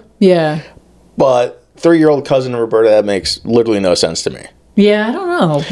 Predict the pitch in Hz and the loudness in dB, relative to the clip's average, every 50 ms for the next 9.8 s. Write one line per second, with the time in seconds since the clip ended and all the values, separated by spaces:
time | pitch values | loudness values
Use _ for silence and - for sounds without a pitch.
0 | 185 147 185 160 143 127 131 143 156 175 180 170 156 - 226 220 214 196 - - | -6 -4 0 0 2 2 0 0 -2 -2 -2 -2 0 2 2 0 0 -2 -6 -4
1 | 190 170 190 196 190 190 180 185 180 170 156 156 151 151 147 147 143 147 135 123 | -2 0 0 2 2 0 0 2 2 2 2 2 0 0 -2 -2 -2 -2 -2 0
2 | 127 127 120 127 120 110 117 117 113 104 107 - - - - 170 165 165 160 160 | 0 0 2 0 0 0 0 0 0 2 2 2 2 2 2 0 0 2 2 2
3 | 165 160 - 101 - 170 160 156 170 160 160 160 165 170 160 - - - - _ | 2 0 0 0 0 0 0 0 0 -2 -4 -4 -6 -6 -6 -8 -10 -12 -14 _
4 | _ - 185 196 196 180 165 151 147 143 143 139 - 104 104 98 98 - - 110 | _ -2 0 2 2 2 2 0 -2 -4 -2 -2 0 2 2 0 0 -2 -2 -4
5 | 98 92 - 92 90 80 82 82 - - 80 78 - - - - 117 113 113 110 | -4 -6 -8 -8 -8 -8 -10 -6 -4 -4 -2 -2 -4 -4 -2 -2 0 0 0 -2
6 | 113 - - _ _ _ _ 151 151 151 147 143 135 131 127 - - 139 147 139 | -4 -6 -12 _ _ _ _ -4 -2 -2 -2 -2 -2 -2 -2 -2 -2 -2 -2 0
7 | 127 143 135 135 127 127 131 127 127 127 131 127 117 110 110 - - - 110 107 | 0 0 0 2 2 2 2 2 0 -2 -4 -4 -4 -4 -6 -8 -8 -8 -6 -4
8 | 98 - - - 127 117 113 104 104 101 95 95 101 101 - - - - - _ | -4 -2 0 0 0 -2 0 0 0 2 2 0 -2 -4 -8 -14 -20 -20 -20 _
9 | _ - 123 - - 170 139 104 85 - 67 73 71 - - - | _ -6 -2 -2 0 0 0 -2 -2 -6 -10 -12 -14 -14 -14 -14